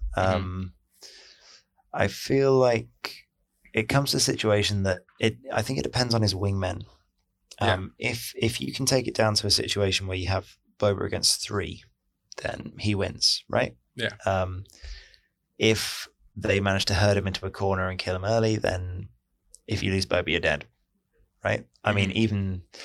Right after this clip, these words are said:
Speaker 2: Fenn hates side arcs. Even a range one side arc will do damage to Fenn 'cause it's just three on four with a focus if you shoot him enough times.
Speaker 1: Yeah.
Speaker 2: Um, or, like, at range two. So Fenn is only safe when he's jousting them, and then he's taking bullseyes with Crackshot,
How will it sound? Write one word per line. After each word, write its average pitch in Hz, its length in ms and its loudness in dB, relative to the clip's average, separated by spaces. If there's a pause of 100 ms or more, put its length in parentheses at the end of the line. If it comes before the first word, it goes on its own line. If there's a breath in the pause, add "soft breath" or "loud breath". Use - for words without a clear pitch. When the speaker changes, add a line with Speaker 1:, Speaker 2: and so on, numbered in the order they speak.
(360 loud breath)
Speaker 2:
Fenn 131 280 4
hates 110 260 4
side 92 240 2
arcs. - 420 0 (140)
Even 110 360 0
a 107 120 4
range 120 260 0
one 107 140 0
side 98 240 4
arc 92 260 0
will 92 640 -2
do 95 120 -4
damage 92 300 -2
to - 60 -6
Fenn 95 280 -2
'cause 95 180 -6
it's - 100 -8
just - 320 0
three 95 240 -4
on 92 120 -6
four 92 540 -4
with 95 120 -6
a 92 40 -4
focus - 460 -2
if 90 100 -12
you 95 60 -8
shoot - 160 -4
him 90 80 -12
enough 90 180 -4
times. 95 560 -2
Speaker 1:
Yeah. 101 180 2
Speaker 2:
Um, 98 360 2 (100)
or, 95 160 0
like, 95 180 0
at - 60 -12
range 95 220 -4
two. 98 260 -2 (1120)
So 101 360 2 (420 loud breath)
Fenn 120 240 0
is 107 100 4
only 104 160 2
safe 101 280 2
when 104 80 -4
he's 92 120 -2
jousting 104 400 0
them, 147 220 -8 (220)
and 92 180 0
then 90 100 -2
he's 92 140 -4
taking 95 360 -2
bullseyes 95 500 -2
with - 80 -20
Crackshot, 110 580 -2